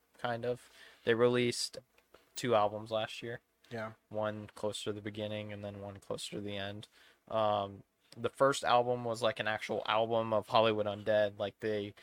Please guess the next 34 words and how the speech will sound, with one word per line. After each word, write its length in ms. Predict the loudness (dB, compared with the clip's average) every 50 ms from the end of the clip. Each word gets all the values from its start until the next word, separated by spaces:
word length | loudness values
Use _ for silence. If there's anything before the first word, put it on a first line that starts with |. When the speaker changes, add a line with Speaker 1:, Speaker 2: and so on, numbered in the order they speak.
| -20 -20 -20 _ _ _ _ _ _ _ _ _ -8
Speaker 1:
it 140 | -4 0 0
was 180 | 0 0 0 -2
a 60 | -2
very, 500 | 2 4 6 6 6 6 4 4 0 0
um, 460 | 0 0 -2 -2 -4 -6 -8 -10 -14 -18 _ _ _ _ _ _ _ _ _ _ _ _ _ -10
in 80 | -6 0
my 160 | 2 4 4
opinion, 420 | 2 2 -2 -4 -4 -4 -4 -2 -2
it 60 | -2
was, 180 | -4 -4 -4 -6
like, 160 | -6 -4 -4
a, 220 | -4 -4 -4 -6 -8 -14 _ _ _ _ _ _ _ _ _ _ _ _ _ _ _ _ _ _ _ _ _ _ _ _ -8
it 20 | -4
was 100 | -2 -2
a 40 |
very 680 | -2 0 4 4 6 6 6 4 2 2 0 -2 -2 -4 -8 -6 2
good 260 | 4 6 6 6 6 2 0
album 440 | 2 2 2 0 0 -4 -8 -10 -12 _ _
for 180 | -8 -6 -4 -2
Hollywood 380 | 0 0 0 0 -2 -6 -8
Undead. 360 | -8 -10 -10 -10 -10 -10 -10 -12 _ _ _ _ -4
Like, 200 | -2 -2 0 2
it 120 | 2 2 4
went 240 | 4 4 4 4
Speaker 2:
See, 120 | 4 2 0
I 180 | 0 0 2 2
like 240 | 2 2 0 -2 -6
Swan 320 | -6 -4 -2 -2 -2 -2
Songs. 640 | -2 -2 0 0 0 -2 -6 -10 -12 -12 -14 -14 -16 -18 -12
Um, 520 | -8 -6 -6 -6 -6 -8 -10 -12 -14 -12 -8
that's 240 | -4 -4 -4 -4 -4
my 120 | -6 -6 -6
favorite 340 | -4 -4 -6 -4 -4 -4
Speaker 1:
Well, 100 | -2 0